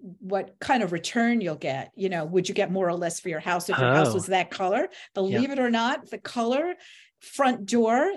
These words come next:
Speaker 1: that garnered people six grand more. This is unbelievable. I don't know if you'll guess it. Any idea?
Speaker 2: Elizabeth Arden Red.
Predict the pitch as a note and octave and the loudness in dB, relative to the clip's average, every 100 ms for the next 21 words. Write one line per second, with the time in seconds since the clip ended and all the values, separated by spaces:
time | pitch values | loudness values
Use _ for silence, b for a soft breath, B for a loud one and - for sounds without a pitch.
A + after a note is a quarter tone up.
0 | - G3 F3+ F#3+ G#3+ G#3+ A#3 - - G3+ | -2 0 0 0 -2 0 -4 -6 -8 -4
1 | G#3 G3 G3 G3 - - D4 - - - | 0 0 -2 -6 -10 -6 -4 -4 -6 -10
2 | - A#3 A3+ A3+ A3+ G3 G3+ E3+ C3 D#3 | -4 0 2 2 0 0 -2 -2 -4 -6
3 | E3+ G#3 - - G3+ G3+ F#3 E3+ D#3+ C#3+ | -8 -10 -10 -4 -2 0 0 -2 -4 -8
4 | B2+ A2 B B B F#3 F#3 F3+ F#3 F3+ | -10 -14 B B B -2 0 -2 0 0
5 | E3+ D3 - C3 - - - B B B | 0 -2 0 -4 -4 -14 -20 B B B
6 | B _ - A3 A3+ G#3 G#3+ G3+ D4+ _ | B _ -4 0 2 2 2 0 0 _
7 | _ _ _ _ _ _ C3+ D3 D#3 D3+ | _ _ _ _ _ _ 2 4 4 2
8 | C3+ B2 A#2+ A#2 G#2+ | 0 0 -2 -4 -8